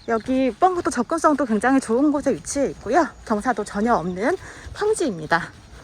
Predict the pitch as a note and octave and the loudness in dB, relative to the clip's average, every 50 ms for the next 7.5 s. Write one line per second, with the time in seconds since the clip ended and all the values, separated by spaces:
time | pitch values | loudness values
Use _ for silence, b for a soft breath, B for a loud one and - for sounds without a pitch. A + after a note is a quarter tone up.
0 | B B B B B B B - - A3+ B3+ - C4 B3+ G3+ G3+ G3+ - E4 F4+ | B B B B B B B -12 -8 -6 -4 0 0 4 4 4 4 6 6 4
1 | F#4 F#4 D#4+ D4 C4 C4 D4 D4 A3+ G#3+ - - - - A#3+ - - - E4 D#4 | 4 4 4 6 6 6 8 6 4 2 -2 -8 -10 -10 -10 -6 -4 0 2 4
2 | C#4+ C#4+ - - - - A3+ G#3 A3+ G#3+ G#3+ - D#4+ F4+ G4+ G4 - B B B | 2 2 0 -2 -6 -4 -2 0 0 0 4 6 6 6 6 4 2 B B B
3 | B B B - G3+ G3+ A#3 D#4 E4 E4+ E4 D4+ G#3+ G3+ A3 G#3+ - C4 B3+ A#3 | B B B 2 2 4 4 4 2 4 2 2 2 0 -2 -2 0 -2 -2 -2
4 | - - - G#3 - - - F#3+ F3+ F#3+ - - D4 C4 F3+ B B B B B | -4 -6 -10 -10 -10 -8 -8 -6 -6 -4 0 2 4 4 4 B B B B B
5 | B B B A3+ - - B3+ A#3+ A3+ A3+ - B3+ A#3 A#3 A#3+ C4 E4+ E4+ - F#4+ | B B B -2 0 2 2 2 2 2 2 2 0 0 0 0 -2 -2 -2 -2
6 | F4+ E4+ C#4+ C4 - A#3+ A3 A3+ - F4+ - - A4 G#4+ G#4 F4+ - - F3+ F3+ | 0 0 0 0 0 0 0 0 0 -2 -2 2 4 4 4 4 2 0 -2 -2
7 | F#3 - - E3 E3 E3+ F#3+ C4 B3 | -2 -4 -4 -4 -2 2 2 2 2